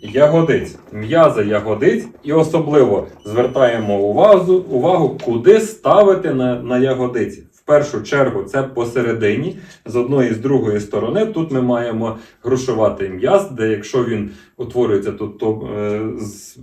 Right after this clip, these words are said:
тригерні точки, то є проблема: одразу тягне, тягне до, до ноги.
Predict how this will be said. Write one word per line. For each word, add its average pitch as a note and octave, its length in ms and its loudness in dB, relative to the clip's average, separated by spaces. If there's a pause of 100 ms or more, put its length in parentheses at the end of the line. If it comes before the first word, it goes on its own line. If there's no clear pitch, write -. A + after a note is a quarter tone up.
тригерні A#2 480 0
точки, G#3+ 400 0
то - 140 -4
є D#3 140 -2
проблема: - 600 -2
одразу E3 480 0
тягне, E3+ 840 0 (240)
тягне F3 400 0
до, E3 440 2
до C#3+ 220 -2
ноги. A2 400 -6